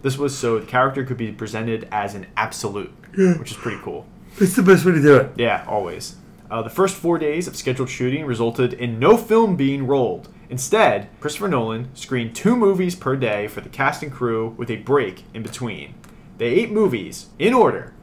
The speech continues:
Speaker 1: Heat,
Speaker 2: Hmm.
Speaker 1: Cat People, which is a nineteen forty-two movie, never seen it, Citizen Kane, King Kong, <laughs> Batman Begins,
Speaker 2: <laughs>
Speaker 1: why not, Black Sunday, which is a nineteen seventy-seven movie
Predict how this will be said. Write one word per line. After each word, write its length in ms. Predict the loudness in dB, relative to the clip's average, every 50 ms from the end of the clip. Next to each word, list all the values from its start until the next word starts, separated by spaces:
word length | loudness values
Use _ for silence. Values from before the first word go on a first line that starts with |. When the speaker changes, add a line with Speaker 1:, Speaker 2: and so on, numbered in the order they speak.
| -20 -20
Speaker 1:
Heat, 300 | -8 -4 -4 -4 -4 -4 -8 -16 -20 -20 -20 -20 -12 -2 4
Speaker 2:
Hmm. 240 | 6 6 6 6 2 -8 -16 -20 -14 -2
Speaker 1:
Cat 280 | 2 2 2 2 0
People, 460 | -4 -6 -6 -6 -6 -6 -6 -6 -8 -12 -20 -20 -16 -10
which 160 | -8 -6 -6 -4
is 80 | -4
a 60 | -2
nineteen 320 | -2 -2 -2 -2 -4 -8 -8
forty-two 420 | -6 -4 -4 -4 -4 -4 -4 -4
movie, 380 | -4 -4 -6 -6 -6 -6 -8 -8 -10
never 140 | -10 -10
seen 240 | -10 -10 -10 -8 -8
it, 140 | -10 -12 -14 -18 -20 -20 -20 -20 -20 -20 -14
Citizen 420 | -6 -4 -2 -2 -2 -2 -4 -4
Kane, 400 | -2 -4 -4 -4 -6 -8 -10 -12 -14 -18 -20 -20 -12
King 240 | -6 -4 -4 -4 -2
Kong, 420 | -2 -2 -2 -2 -2 -4 -8 -10 -12 -16 -20 -20 -20 -20 -20 -20 -18 -18 -12 -8
<laughs> 540 | -8 -8 -8 -10 -18 -20 -20 -20 -20 -6 0
Batman 420 | 4 4 6 6 8 6 6 6 4
Begins, 560 | 0 0 0 0 0 0 -2 -4 -2 -2 -2 0
Speaker 2:
<laughs> 60 | 2 4
Speaker 1:
why 580 | 4 4 4 4 2 0 2 4 6 6 6
not, 360 | 4 2 2 0 0 -2 -6 -16 -16 -8 0
Black 300 | 4 6 6 4 4 0
Sunday, 540 | -4 -4 -2 0 2 2 2 2 0 -2
which 160 | -2 -4 -6 -4
is 100 | -6 -6
a 60 | -6
nineteen 340 | -4 -4 -4 -4 -4 -4 -4
seventy-seven 600 | -4 -4 -4 -4 -6 -6 -6 -6 -6 -6 -6 -4
movie 360 | -2 -2 -2 -4 -6 -10